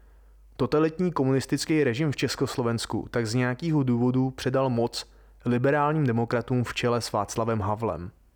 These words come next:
Samozřejmě součástí tohodle z toho názoru je taky to tvrzení, že měly být události propojeny s vyššími zájmy K G B a C I A,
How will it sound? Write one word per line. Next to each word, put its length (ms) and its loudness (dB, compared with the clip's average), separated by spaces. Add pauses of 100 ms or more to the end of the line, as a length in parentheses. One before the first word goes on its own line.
(440)
Samozřejmě 580 2
součástí 640 0
tohodle 360 2
z 60 -10
toho 200 0
názoru 480 2
je 80 2
taky 300 -4
to 140 0
tvrzení, 600 -2
že 160 0
měly 260 2
být 340 0
události 580 0
propojeny 580 0
s 80 0
vyššími 440 0
zájmy 320 0
K 220 0
G 180 0
B 160 0
a 100 -4
C 300 -2
I 200 0
A, 300 -4